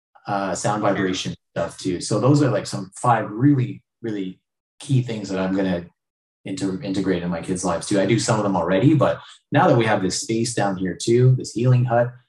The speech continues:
Speaker 1: I'm gonna,
Speaker 2: Fantastic.
Speaker 1: I'm gonna invest for those bowls and everything. I can't wait to get into that. The sound is beautiful in here. So I've taken so much of your time, but it's been amazing.
Speaker 2: Oh,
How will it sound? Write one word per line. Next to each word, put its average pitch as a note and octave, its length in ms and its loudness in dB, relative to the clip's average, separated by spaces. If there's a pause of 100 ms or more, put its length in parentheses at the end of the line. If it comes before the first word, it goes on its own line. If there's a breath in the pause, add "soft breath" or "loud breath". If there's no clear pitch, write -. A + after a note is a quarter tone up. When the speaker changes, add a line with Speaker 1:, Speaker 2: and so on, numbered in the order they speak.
(160)
Speaker 1:
I'm C3 180 -2
gonna, B2 160 2
Speaker 2:
Fantastic. - 360 -8
Speaker 1:
I'm - 140 -4
gonna A#2+ 320 -4
invest B2 420 -2
for A#2+ 120 -2
those F#2+ 280 -8
bowls B2 480 -4
and C3 120 0
everything. C3 420 -4
I G#2+ 100 -12
can't C#3+ 260 -2
wait F#2+ 160 -8
to - 100 -18
get - 160 -20
into - 180 -20
that. - 140 -12
The A2 60 -8
sound F#3+ 340 4
is G2 200 0
beautiful G#2 440 2
in F2 80 -16
here. F2 200 -14 (880)
So - 220 0 (600 loud breath)
I've C#3+ 180 2
taken G3 280 2
so F3 200 2
much G3+ 180 2
of F#3+ 120 0
your F#3 120 6
time, C3+ 320 2
but D3+ 180 0
it's C3 280 0
been C#3+ 160 2
amazing. C3 420 0
Speaker 2:
Oh, - 420 -4